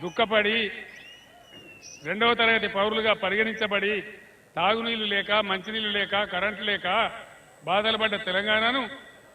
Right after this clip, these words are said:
అనేక పోరాటాలు చేసి విముక్తి చేసిన కేసీఆర్ను ఈ మాటలు అనొచ్చునా?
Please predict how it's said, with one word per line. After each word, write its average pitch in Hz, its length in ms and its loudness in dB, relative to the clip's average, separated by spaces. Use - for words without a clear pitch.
అనేక 226 480 2
పోరాటాలు 247 440 2
చేసి 226 160 -4
విముక్తి 214 360 -6
చేసిన 214 260 0
కేసీఆర్ను 233 760 2
ఈ 202 120 -2
మాటలు 196 300 0
అనొచ్చునా? 190 480 -2